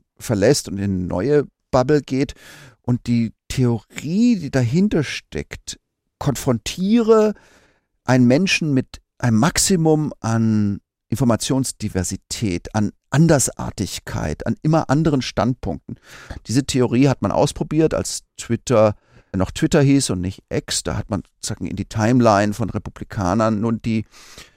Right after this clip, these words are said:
Postings von Menschen, die für die Rechte von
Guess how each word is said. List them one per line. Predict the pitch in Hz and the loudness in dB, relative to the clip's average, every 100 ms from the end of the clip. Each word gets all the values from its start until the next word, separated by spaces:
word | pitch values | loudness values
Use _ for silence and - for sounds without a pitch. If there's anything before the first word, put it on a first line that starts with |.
| _ | _
Postings | 135 147 - 147 135 - | 4 4 4 0 0 -2
von | 123 | -2
Menschen, | 117 120 127 127 117 113 - | 0 0 -2 -2 -2 -4 -6
die | 117 110 | -6 -6
für | 104 120 | -6 -8
die | 104 | -4
Rechte | 113 - 131 | -4 -2 -4
von | 113 123 110 | -2 -2 -2